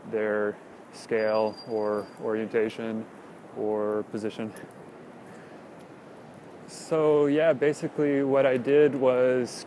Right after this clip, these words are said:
create what looks like a very skinny, very tall, uh, picture,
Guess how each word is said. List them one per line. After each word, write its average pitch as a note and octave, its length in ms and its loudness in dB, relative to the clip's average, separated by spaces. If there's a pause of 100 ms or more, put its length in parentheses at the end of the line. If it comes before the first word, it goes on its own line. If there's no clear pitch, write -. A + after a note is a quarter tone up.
create C3+ 400 2 (340)
what C3+ 220 2
looks D3 240 2
like D3+ 140 2
a C3 80 6
very C#3 840 4 (280)
skinny, F3 580 2
very C#3+ 560 2 (260)
tall, C#3 420 2 (920)
uh, A2 380 2 (160)
picture, G3+ 360 2